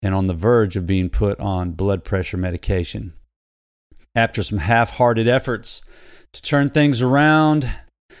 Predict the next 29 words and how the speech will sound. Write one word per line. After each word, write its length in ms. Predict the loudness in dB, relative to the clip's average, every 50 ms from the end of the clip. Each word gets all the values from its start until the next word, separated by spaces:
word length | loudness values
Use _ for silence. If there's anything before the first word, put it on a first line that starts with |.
| _ _
and 180 | -6 -6 -4 -4
some 340 | -4 -2 -2 -2 -2 0 2
medications 760 | 2 2 2 2 2 4 4 4 4 2 0 0 0 2 2
that 100 | 2 4
I 160 | 4 4 4
was 180 | 2 0 -2 -4
required 440 | -6 -4 0 2 2 4 2 2 -2
to 60 | -4
take 280 | 0 0 0 0 0 -4
for 80 | -6
my 140 | -4 -4 -2
diabetes 640 | -2 0 0 2 0 0 0 -2 -2 0 0 -2 -4
for 140 | -4 -4 -4
several 360 | 0 2 2 2 2 2 0
months, 520 | 2 2 0 0 -2 -2 -4 -4 -6 -6
I 160 | -4 -4 -4 -4
finally 840 | -4 -6 -6 -4 -4 -2 -2 -2 -2 -2 -2 -2 -4 -4 -8 -10
made 460 | -8 -4 -2 -2 0 0 -2 -2 -4 -6
a 80 | -8 -6
decision 680 | -6 -4 -4 -2 -2 -2 -2 -2 -2 -4 -6 -8 -10 -14 _ _ _ _ _ _ _ _ -4
in 120 | -2 0
March 380 | 2 2 2 0 0 -2 -6 -10
of 80 | -10
twenty 280 | -8 -6 -4 -2 0 0
nineteen 720 | -2 -2 -4 -6 -8 -6 -4 -4 -2 -2 -2 -4 -6 -8 -12 _ _ -20 -20 -20 _ _ _ _
that 100 | -6 -4
I 60 | -4 -2
was 180 | -4 -4 -6
done. 560 | -8 -4 -2 0 0 2 0 -2 -2 -6 -8